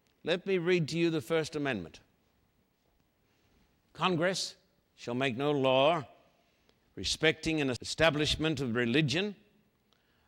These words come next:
or prohibiting the free exercise thereof." In other words, Congress, stay out of the church. "Or abridging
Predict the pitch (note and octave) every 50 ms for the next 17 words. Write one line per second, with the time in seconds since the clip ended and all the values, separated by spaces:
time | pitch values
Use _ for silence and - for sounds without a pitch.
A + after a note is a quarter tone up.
0 | _ _ - C#3 D#3+ E3+ - D3 C#3 C3+ E3+ F#3+ E3 F3 C#3+ E3 F3 E3+ E3+ D#3+
1 | D#3+ - - E3 E3+ E3 D#3 D#3+ E3 - - - D#3 - - D#3+ D#3+ D#3+ D3+ D3
2 | C#3+ - - D3 C#3 C#3 C#3+ C3+ B2 A2+ G#2+ G2+ _ _ _ _ _ _ _ _
3 | _ _ _ - - C3 D3+ D3+ D3+ C#3+ D3 D3 D3+ D3+ C#3 A2+ - - - D3+
4 | E3 E3+ D#3+ D3 D#3+ D#3 D3 - - - _ _ _ _ _ _ _ - - -
5 | - - - D#3+ D#3+ D3+ D3+ D3+ D#3 - - - D#3 D3+ D3+ C#3 C3 A2+ A2 -
6 | - - A2+ F2 D2 - - - - - - - _ _ _ _ _ _ _ _
7 | _ _ _ _ _ _ _ _ _ _ _ _ _ _ _ _ _ _ _ _
8 | _ _ - - - - - - - - C#3+ E3 E3 D3+ C#3 B2+ D#3 G3+ G3 D3+
9 | C#3+ G3 G3+ G#3 A3+ A#3 A3 G3+ E3+